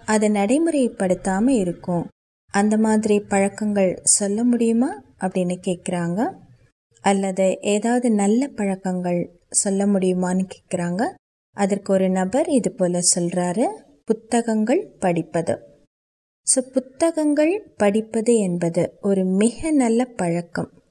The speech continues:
புத்தகங்கள் நல்ல நண்பனாக இருக்கும். ஆனா இப்ப யாரும் அது போல படிக்கிறதில்ல. அதற்கு காரணம் என்ன சொல்றாங்கன்னா,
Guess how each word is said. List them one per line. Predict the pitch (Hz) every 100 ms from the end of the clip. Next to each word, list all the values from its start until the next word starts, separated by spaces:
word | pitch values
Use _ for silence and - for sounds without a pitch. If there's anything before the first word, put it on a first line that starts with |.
| _ _ _ _ _
புத்தகங்கள் | 233 226 - 247 226 196 185 180 - -
நல்ல | 202 202 202 254 294
நண்பனாக | 202 180 185 202 190 175 170 240
இருக்கும். | 190 165 147 - - - _ _ _ _ _
ஆனா | 220 220 220
இப்ப | 220 214 214
யாரும் | 214 214 262 330
அது | 262 190
போல | 180 196 208
படிக்கிறதில்ல. | 214 185 175 180 185 175 170 175 - _ _ _ _
அதற்கு | - 180 185 185 180
காரணம் | - 185 180 196 220 202 -
என்ன | 202 202 269 -
சொல்றாங்கன்னா, | 226 208 190 180 175 175 170